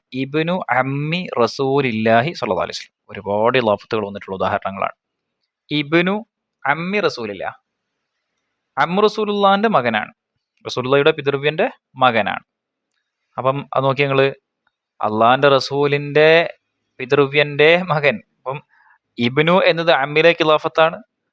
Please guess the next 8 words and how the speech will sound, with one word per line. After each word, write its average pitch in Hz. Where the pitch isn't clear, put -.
ആ 147
അമ്മ 147
റസൂലിലേക്ക് 156
ഇലാഫത്താണ്, 160
ആ 139
റസൂല് 147
അള്ളാഹുവിലേക്ക് 170
ഇലാഫത്താണ്. 135